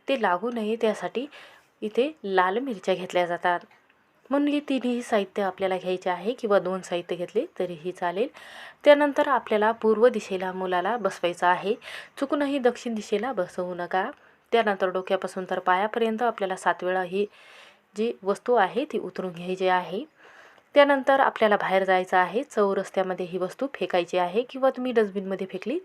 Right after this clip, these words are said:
तरीही चालेल. त्यानंतर आपण जेव्हा उतारा काढत असतो त्यावेळेस असं आपल्याला म्हणायचं आहे की माझ्या मुलांचा उतारा जो आहे हा काढत आहे आणि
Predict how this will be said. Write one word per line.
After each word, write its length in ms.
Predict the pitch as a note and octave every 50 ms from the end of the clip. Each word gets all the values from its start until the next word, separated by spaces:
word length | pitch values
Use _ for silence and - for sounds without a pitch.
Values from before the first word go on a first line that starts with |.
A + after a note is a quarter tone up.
| -
तरीही 340 | - F3+ F3+ F3+ E3 D#3+ F3
चालेल. 600 | E3+ - F#3 F3 F3 F#3 G#3 C4 - _ _ _ _ _ _ _ _ _ _ _ _ _ _ _ _ _ _ _ _ _ _ _ _ - - - -
त्यानंतर 460 | A3+ A#3 B3 A#3+ A3+ A3 - B3 B3+ C#4+ - - - - - - - - -
आपण 240 | A#3+ B3+ C#4 C4+ B3+
जेव्हा 240 | C4 C4 C4 C4
उतारा 360 | C4 A#3+ A3+ A3+ A#3 A3 G#3+ G#3
काढत 300 | - G3+ G3+ G3+ G3 G#3
असतो 320 | F#3+ - - G3 G3+ G3+
त्यावेळेस 460 | - G3+ G3+ G3 F#3 G3 G3 F#3+ - -
असं 280 | G3+ G3 - A#3+ B3+ C#4+
आपल्याला 300 | B3+ B3 - B3+ B3 B3
म्हणायचं 380 | A#3+ A#3+ A#3 A#3 A3+ A3+ A#3+ A3+
आहे 300 | A3+ G#3+ F#3+ G#3+ A3 A3
की 220 | A3 - A3+ A#3
माझ्या 440 | A3+ G#3+ G3+ G3 G3 F#3+ G3+ G3+ G3+
मुलांचा 480 | G3 G3 F#3+ F#3+ F#3 F#3 - - G3+ G3+ -
उतारा 420 | - F#3 F#3 - F#3+ F#3 F#3 G#3+ A#3+
जो 120 | B3+ B3+
आहे 360 | A#3 G#3 G3 E3+ E3 G#3 A#3+ B3 - - - - - - - - - - -
हा 160 | - - A3 G#3
काढत 400 | - - G3 F#3 F#3+ G3+ - A3
आहे 320 | G3+ F#3+ D#3+ F#3+ A3 C#4 - - - - - - -
आणि 300 | - - F#3 G#3 A3+ B3